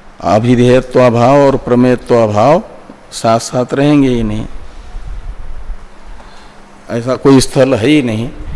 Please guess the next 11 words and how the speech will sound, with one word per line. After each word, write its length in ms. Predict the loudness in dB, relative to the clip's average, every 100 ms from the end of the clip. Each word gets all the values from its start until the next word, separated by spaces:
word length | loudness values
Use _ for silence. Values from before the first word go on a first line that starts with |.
| -12 -14 -18 -16 -8
जहाँ 340 | -2 2 2 2
अभिधेयत्व 760 | 0 0 2 2 0 0 0
और 300 | 2 2 -2
प्रमेयत्व 840 | -2 -2 0 -2 -4 -4 -2 -2 -4 -18 -18 -14 -10
न 160 | -4 -2
हो, 380 | -2 -4 -8 -10 -8 -10 -8 -10 -10 -10 -12 -12 -14 -16 -14 -10 -6 -6 -6 -8 -8 -10 -12 -14 -18 -16 -16 -16 -16 -14 -16 -20 -20 -20 -20 0
सब 200 | 2 2
में 240 | 2 0 -2 -10 -12 -6
अभिधेयत्व 640 | -2 0 2 2 0 -4
प्रमेयत्व 640 | -6 -4 -4 -6 -8 -10
है। 140 | -10